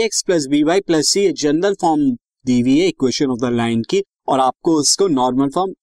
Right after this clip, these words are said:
X cos omega plus Y sin omega equal to P P normal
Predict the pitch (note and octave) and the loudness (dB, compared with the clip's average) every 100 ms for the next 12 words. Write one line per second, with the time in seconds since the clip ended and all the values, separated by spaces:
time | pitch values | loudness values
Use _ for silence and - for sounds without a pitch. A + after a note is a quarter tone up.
0 | - F#3 - - C#3 B2+ B2+ C3 F#3 G3+ | -4 -4 -4 -4 -4 0 0 0 -2 -2
1 | D#3 B2+ - D3 F3+ - D3 B2 A2+ A#2 | -2 -2 0 0 0 -2 -2 -2 -2 -2
2 | B2+ C#3 G3 - _ _ _ D3 C#3+ - | -2 -2 -4 -6 _ _ _ 0 0 0
3 | C#3 B2+ G3+ G3 - C3+ - D#3+ D3+ C3 | -2 0 -2 -2 -2 -4 -2 0 0 0
4 | A#2+ B2 | 0 -2